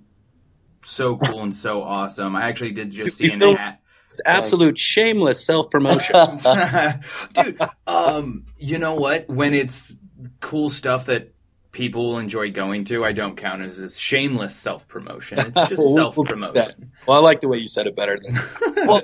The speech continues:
Speaker 3: coming back around to what Tanner said earlier, at the end of the day, Ma-, Mammoth Lakes is just a beautiful place to host something. It's been a film town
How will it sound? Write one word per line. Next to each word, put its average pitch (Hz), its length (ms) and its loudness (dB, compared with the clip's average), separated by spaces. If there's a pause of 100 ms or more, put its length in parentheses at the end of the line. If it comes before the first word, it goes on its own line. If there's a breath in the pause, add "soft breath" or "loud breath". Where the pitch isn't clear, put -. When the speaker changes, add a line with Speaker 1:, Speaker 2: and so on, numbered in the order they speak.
(560 soft breath)
Speaker 3:
coming 262 240 6
back 202 200 6
around 180 140 6
to 165 60 6
what 143 120 4
Tanner 143 200 2
said 131 200 2
earlier, 131 320 4
at 139 100 8
the - 80 4
end 202 100 6
of 165 60 2
the 147 60 2
day, 135 200 8
Ma-, 127 260 4
Mammoth 135 480 4
Lakes 117 260 4
is 107 100 0
just - 200 2
a 113 40 0
beautiful 110 320 4
place 107 300 4
to 104 100 -2
host 104 240 6
something. 110 400 2 (240 loud breath)
It's - 180 2
been 143 140 4
a 135 40 6
film 127 460 4
town 123 420 2